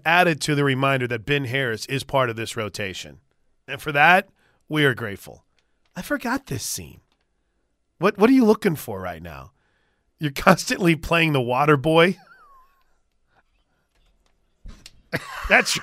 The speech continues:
Speaker 2: right. Nick Evers, baby. Backup quarterback. That ain't no gas.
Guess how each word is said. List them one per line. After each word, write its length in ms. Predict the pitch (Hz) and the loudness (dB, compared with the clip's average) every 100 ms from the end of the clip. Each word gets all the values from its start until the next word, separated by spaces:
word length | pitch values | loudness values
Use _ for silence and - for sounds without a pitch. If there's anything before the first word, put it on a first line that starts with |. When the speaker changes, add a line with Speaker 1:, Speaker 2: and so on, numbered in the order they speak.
| - | 4
Speaker 2:
right. 240 | 285 214 - | 6 6 2
Nick 280 | 185 233 - | 0 2 4
Evers, 360 | 240 226 180 143 | 6 6 4 -2
baby. 400 | 180 170 165 156 - - - | 0 0 0 -6 -12 -14 6
Backup 460 | 392 381 294 226 | 8 8 6 2
quarterback. 520 | - 233 190 160 151 | 2 2 2 2 0
That 140 | 202 214 | 4 6
ain't 160 | 220 | 6
no 140 | 196 185 | 4 -2
gas. 480 | 147 143 120 - | -2 -6 -6 -16